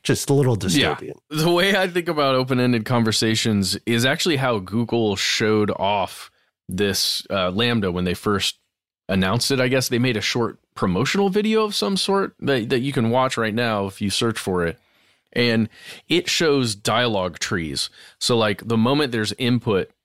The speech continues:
Speaker 2: into LaMDA's system, you as the user, right? It opens almost an infinite number of possibilities that the next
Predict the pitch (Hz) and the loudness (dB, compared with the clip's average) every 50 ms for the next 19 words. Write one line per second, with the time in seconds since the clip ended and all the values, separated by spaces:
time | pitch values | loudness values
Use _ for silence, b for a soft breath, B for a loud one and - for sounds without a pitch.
0 | _ _ _ _ - 113 117 117 117 120 107 104 104 107 107 104 104 98 95 - | _ _ _ _ 0 2 2 2 2 2 2 2 2 2 2 2 2 2 2 0
1 | - - 117 113 - 104 87 90 95 107 110 101 98 87 85 85 85 87 104 131 | 0 0 -2 -2 -2 -2 -2 0 2 2 2 2 0 0 -2 -4 -2 0 2 2
2 | 131 110 92 95 80 76 80 92 98 104 107 - b b b b b b b b | 2 2 0 -2 -4 -2 -2 0 0 0 -2 -4 b b b b b b b b
3 | - 117 117 - - 143 147 151 147 139 120 107 107 101 110 - _ - 240 262 | -2 0 0 0 0 0 0 2 2 0 0 0 0 -2 -6 -6 _ 0 0 2
4 | 240 196 - - 143 123 123 151 165 165 - - 131 117 90 113 120 120 127 131 | 2 0 0 0 0 0 2 2 0 0 0 0 0 0 0 0 0 2 0 0
5 | 113 117 117 117 113 98 - 107 107 104 101 - - - 123 120 120 107 120 117 | 0 2 2 2 2 0 0 0 0 -2 -2 0 0 0 0 0 0 0 0 2
6 | 113 107 95 95 95 90 87 90 101 95 90 90 - _ 98 101 101 98 101 101 | 2 0 0 0 -2 -2 -2 0 0 0 0 -2 -4 _ -4 0 2 2 2 0
7 | 101 - - - - - - | 0 -2 -4 -4 -4 -6 -10